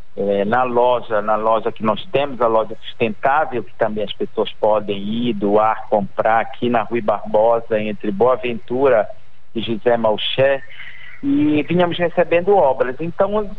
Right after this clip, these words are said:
a gente viu que era uma quantidade muito grande para aquele pequeno espaço. E aí nós resolvemos fazer a exposição unindo as festividades dos vinte e cinco anos do Arte pela Vida, com o mesmo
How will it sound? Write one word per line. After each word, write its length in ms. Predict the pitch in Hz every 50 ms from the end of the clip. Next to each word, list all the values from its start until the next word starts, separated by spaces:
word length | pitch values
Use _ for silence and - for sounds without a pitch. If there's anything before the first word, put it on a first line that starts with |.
| - - -
a 160 | - - 143
gente 260 | 131 175 190 175 -
viu 220 | 180 160 220 240
que 80 | - -
era 100 | 220 214
uma 140 | 214 208 190
quantidade 580 | - - 208 202 202 202 185 190 196 196 190
muito 320 | 190 196 214 240 240 - 254
grande 400 | 202 175 180 190 208 220 214 -
para 140 | - 202 196
aquele 320 | 185 - 196 185 190 190
pequeno 480 | - 190 180 - - 196 196 208 214 214
espaço. 640 | 208 - - - - 147 135 127 123 - - - - - - - - - - - -
E 140 | - 156 160
aí 180 | 160 165 175 185
nós 180 | 196 208 208 -
resolvemos 1040 | 202 208 208 196 220 214 185 170 170 170 170 170 175 185 196 214 262 - - - - - - - - - - - - - - - -
fazer 400 | 202 196 190 - 180 196 196 202
a 40 | 208
exposição 1040 | 196 - - - 208 190 185 196 185 - - - 196 196 202 208 214 220 220 214
unindo 640 | 220 226 226 214 208 208 220 220 226 208 233 240 233
as 160 | 208 180 -
festividades 800 | - 208 190 180 - 208 190 208 185 170 170 170 170 170 156 151
dos 180 | - 160 151 -
vinte 240 | 135 160 190 208 202
e 80 | - -
cinco 320 | 214 214 202 - - 208
anos 300 | 190 196 214 208 180 156 -
do 120 | 143 143
Arte 240 | 139 135 131 - - -
pela 240 | 156 151 151 147 143
Vida, 580 | 123 117 117 117 127 143 143 143 - - 190 185 - - - - - - - - - - 139 -
com 180 | - 165 165 160
o 100 | 156 147
mesmo 360 | 143 156 156 143 156 160 160